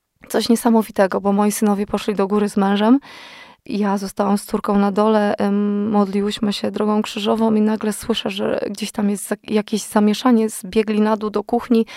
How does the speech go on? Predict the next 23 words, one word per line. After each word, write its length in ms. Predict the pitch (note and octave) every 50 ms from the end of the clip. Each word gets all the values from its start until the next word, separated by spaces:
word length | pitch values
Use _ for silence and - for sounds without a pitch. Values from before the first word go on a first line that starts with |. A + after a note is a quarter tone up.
| - - - - - - -
mm, 200 | - A3 G#3+ G#3+
robili 360 | G#3+ A3 G#3+ G#3 A3 G#3 A3
jakąś, 560 | G#3+ G#3 G#3 - A3 G#3+ G#3+ G#3 - - -
e, 280 | G#3+ G#3 G#3 G3+ G3 G3 -
herbatę, 500 | - G#3+ G3+ G3+ B3+ D4+ D4+ - A3+ G#3+
miętę. 460 | G#3+ A3 A3+ B3 C4+ C4+ B3+ - G#3+ G3+ _ -
Mm, 260 | A3 G#3 A3 - - B3+ - - - - - - _ - - G#3+
sobie 280 | - - A3+ G#3+ A3+
myślę: 360 | G#3+ A3 A3+ - - A#3+ A#3 A#3
„No, 160 | A#3+ A#3 A#3
coś 300 | - - - A#3+ - -
jest 160 | A#3+ - -
nie 80 | C#4 C4+
tak”. 300 | - C4 G#3 E3 - - - - - - - - - -
No, 100 | - G#3+
ale 260 | G#3 G#3 G#3+ A3 G#3 G3+
ja 140 | G#3+ A3
dalej 280 | G#3+ G#3+ G#3 G3+ G3+ G#3
tam 160 | - G#3 G3+
się 140 | G#3 - A#3
modliłam. 560 | G#3+ G#3 G#3 - G#3 G#3 G3+ G#3 A3+ C4+ D#4 - - - - - - - _ _
Po 100 | - A#3+
kilku, 680 | - - C4 A#3+ B3 - - B3 A#3 A3+ A#3 A#3 A#3 -